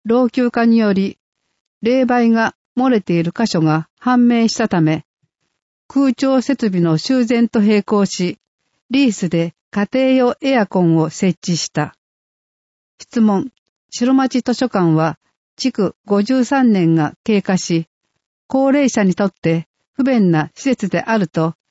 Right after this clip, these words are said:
これまで市に訴えてきた。施設の維持保全にほころびが生じているのではないかと不安を抱いているが、城町図書館の今後はどのようか。答弁、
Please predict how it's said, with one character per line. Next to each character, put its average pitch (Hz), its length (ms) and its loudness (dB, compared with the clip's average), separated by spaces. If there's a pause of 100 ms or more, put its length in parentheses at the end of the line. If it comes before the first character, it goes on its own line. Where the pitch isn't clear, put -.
(140)
こ 240 120 -2
れ 254 120 0
ま 247 160 2
で 180 240 -4
市 - 160 -2
に 214 180 2 (140)
訴 233 360 -2
え 196 60 0
て 165 140 -2
き - 140 -14
た。 139 280 -6 (680)
施 - 60 -20
設 - 280 -2
の 175 160 0 (160)
維 214 80 0
持 247 180 0
保 262 180 -2
全 208 260 2
に 156 180 2 (120)
ほ 196 80 -4
こ 254 160 -2
ろ 247 100 0
び 240 140 2
が 233 240 0
生 262 280 -2
じ 233 140 -2
て 240 180 0
い 233 60 0
る 254 100 0
の 233 140 2
で 185 80 -2
は 165 140 0
な 208 140 0
い 185 60 0
か 170 160 -2
と 151 280 -2 (160)
不 208 180 0
安 240 180 2
を 240 200 0 (100)
抱 226 220 0
い 190 80 0
て 165 100 -2
い 160 80 2
る 180 140 0
が、 160 240 0 (420)
城 240 260 0
町 254 260 0
図 233 120 0
書 240 140 -2
館 175 240 0
の 151 240 0 (340)
今 247 300 2
後 214 160 2
は 196 200 -2 (100)
ど 226 200 0
の 220 140 2
よ 160 160 2
う 135 40 -4
か。 - 300 -8 (680)
答 220 220 0
弁、 160 260 -2